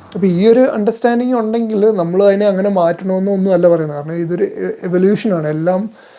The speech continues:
ഇവോൾവ് ചെയ്ത് മാറും. അപ്പോൾ, അപ്പോൾ ഈ ഒരു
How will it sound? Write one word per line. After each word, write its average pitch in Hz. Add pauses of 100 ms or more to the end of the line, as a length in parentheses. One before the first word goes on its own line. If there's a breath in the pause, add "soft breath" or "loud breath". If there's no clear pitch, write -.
(320 loud breath)
ഇവോൾവ് 185
ചെയ്ത് 190
മാറും. 165
അപ്പോൾ, 196 (180)
അപ്പോൾ 185
ഈ 185
ഒരു 240